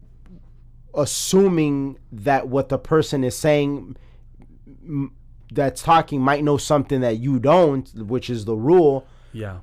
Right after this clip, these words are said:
Speaker 1: It's like, if you're making that assumption that, okay, this person knows something that I might not, now what they're saying, maybe it doesn't necessarily, like,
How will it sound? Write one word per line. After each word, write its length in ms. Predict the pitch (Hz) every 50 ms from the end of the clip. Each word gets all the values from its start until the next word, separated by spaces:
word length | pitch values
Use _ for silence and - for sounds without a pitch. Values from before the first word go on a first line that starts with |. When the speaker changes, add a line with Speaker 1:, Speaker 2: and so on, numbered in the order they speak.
| -
Speaker 1:
It's 120 | - 127 131
like, 140 | 160 143 143
if 120 | 139 107
you're 140 | 127 151 156
making 300 | 170 175 170 - 170 165
that 140 | 160 147 139
assumption 440 | 131 - - 165 160 160 - 143
that, 60 | 127 127
okay, 220 | 127 104 135 135
this 160 | 131 139 123
person 340 | - - 151 131 - 143 131
knows 160 | 135 135 127
something 340 | - - 135 127 - 131 123
that 200 | 117 117 117 113
I 160 | 117 123 123
might 280 | 120 117 123 123 117 110
not, 480 | 117 127 143 143 131 127 - - - - - - - - - - - - -
now 480 | - 127 147 151 151 151 147 143 139 139
what 340 | 135 131 127 123 127 - -
they're 180 | 143 151 165
saying, 680 | - - - 156 139 131 127 127 123 120 123 117 117 123
maybe 400 | 127 135 139 139 123 135 135 131
it 120 | 123 -
doesn't 440 | - 135 131 101 123 131 131 131 - - -
necessarily, 1080 | 135 131 127 131 123 - - 123 - - 139 135 131 131 127 127 127 127 120 120 - - -
like, 260 | 127 117 110 110